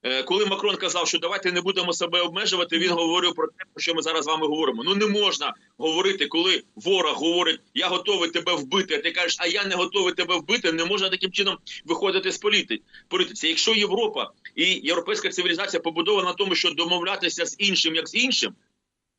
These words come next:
е, то Росія виходить, що інший — це не інший, це ворог.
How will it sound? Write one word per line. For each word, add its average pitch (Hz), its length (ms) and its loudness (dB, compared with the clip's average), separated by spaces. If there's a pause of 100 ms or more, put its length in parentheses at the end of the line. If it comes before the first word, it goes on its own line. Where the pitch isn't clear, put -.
(220)
е, 131 180 -2
то 180 220 2
Росія 196 320 0
виходить, 202 360 2
що 214 100 2
інший — 214 340 2
це 202 140 -2
не 196 100 0
інший, 226 320 0
це 180 140 -2
ворог. 170 560 0